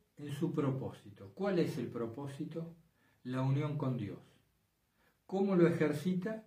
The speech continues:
Como ya lo hemos dicho, mediante la oración pura.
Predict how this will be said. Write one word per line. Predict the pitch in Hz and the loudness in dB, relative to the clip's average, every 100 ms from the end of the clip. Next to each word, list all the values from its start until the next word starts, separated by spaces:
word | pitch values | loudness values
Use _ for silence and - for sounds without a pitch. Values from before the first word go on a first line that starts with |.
| _ _ _ | _ _ _
Como | 107 107 | -10 -6
ya | 110 120 | -4 -2
lo | 123 | -2
hemos | 120 127 | -4 0
dicho, | 170 170 185 185 - - _ - | 0 2 -2 -4 -8 -18 _ -8
mediante | 127 131 131 135 139 135 135 | -2 0 4 4 6 4 2
la | 127 | 0
oración | 123 123 - - 170 - | 0 0 -4 -2 0 0
pura. | 156 147 - - | 4 4 4 -2